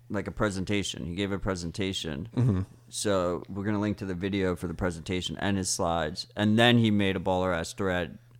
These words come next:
Speaker 1: highlighting it all, which actually, as, like, a Twitter user, I really appreciate the thread. The thread was
Speaker 2: Well, I
Speaker 1: great.
Speaker 2: see, as a
Speaker 1: Yeah.
Speaker 2: Twitter, I only knew about the thread. I didn't,
Speaker 1: Yeah.
Speaker 2: and I wrote about it
Speaker 1: So
Speaker 2: today.
Speaker 1: it was actually, like, a video, uh, and not,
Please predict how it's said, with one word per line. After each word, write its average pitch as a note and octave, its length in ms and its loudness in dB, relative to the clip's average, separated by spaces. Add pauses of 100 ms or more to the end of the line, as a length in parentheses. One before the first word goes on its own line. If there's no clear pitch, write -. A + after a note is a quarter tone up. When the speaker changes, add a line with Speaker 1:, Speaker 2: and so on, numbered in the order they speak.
(300)
Speaker 1:
highlighting F#2+ 420 2
it D#2+ 60 -4
all, D#2+ 220 -2
which F#2+ 180 -4
actually, G#2+ 420 2
as, F#2+ 160 0
like, G2 160 -2
a F#2+ 100 -4 (800)
Twitter A2 240 2
user, F#2+ 360 0
I F2+ 80 0
really F#2 320 0
appreciate F2 540 -6
the - 80 -12
thread. D#2+ 340 -6 (540)
The F2+ 80 -6
thread F2+ 260 0
was B2 100 4
Speaker 2:
Well, G#2+ 120 10
I G#2+ 120 8
Speaker 1:
great. C2 120 2
Speaker 2:
see, G#2 180 6
as G2+ 180 6
a G2 40 -2
Speaker 1:
Yeah. F#2 60 -2
Speaker 2:
Twitter, A#2 240 10
I E2+ 60 6
only G#2+ 160 6
knew G#2 160 8
about B2+ 200 10
the - 60 -2
thread. - 300 0
I F#2+ 60 2
didn't, G2 160 4
Speaker 1:
Yeah. F2 100 -2
Speaker 2:
and G#2+ 100 4
I G#2 60 6
wrote A#2+ 220 12
about A2+ 180 4
it - 80 -6
Speaker 1:
So - 60 -6
Speaker 2:
today. G#2 120 0
Speaker 1:
it G#2 40 0
was G#2 100 -2
actually, G#2 360 0
like, F#2 140 -2
a F#2 60 -4
video, F2 600 -4 (100)
uh, A#1+ 240 -6 (160)
and A2+ 100 2
not, A2 180 2